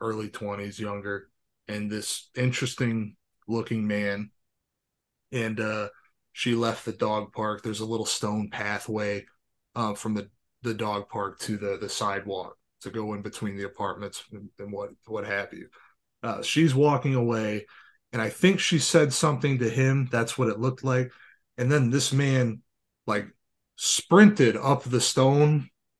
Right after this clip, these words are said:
piles to, like, towards her, and he was making some sporadic movements, like, came at her quick. And I was like, then I peeked my head and was like, "What the fuck's this guy doing?" I thought he was gonna, I don't know, tackle her or grab her. So he was moving quick,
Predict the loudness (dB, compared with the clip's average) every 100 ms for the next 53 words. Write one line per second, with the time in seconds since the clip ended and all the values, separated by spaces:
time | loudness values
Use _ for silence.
0 | _ -2 2 4 6 6 4 -12 -6 6
1 | 8 8 4 0 -2 0 4 4 4 4
2 | 4 4 0 -4 0 2 2 -4 _ _
3 | _ -8 2 10 10 10 2 0 0 0
4 | 4 6 6 6 4 4 4 4 0 -6
5 | -2 -4 -4 _ 2 6 6 6 2 0
6 | 4 6 6 4 0 0 0 0 2 4
7 | 4 6 6 6 2 4 6 4 2 -6
8 | -8 -10 -2 -2 -2 -6 -2 -2 2 2
9 | 2 2 2 2 2 -4 -4 -6 -6 -6
10 | -12 _ _ _ _ _ _ 0 0 0
11 | -2 -4 -6 0 4 4 2 0 0 -4
12 | 0 4 6 6 4 0 4 6 10 10
13 | 8 6 4 6 6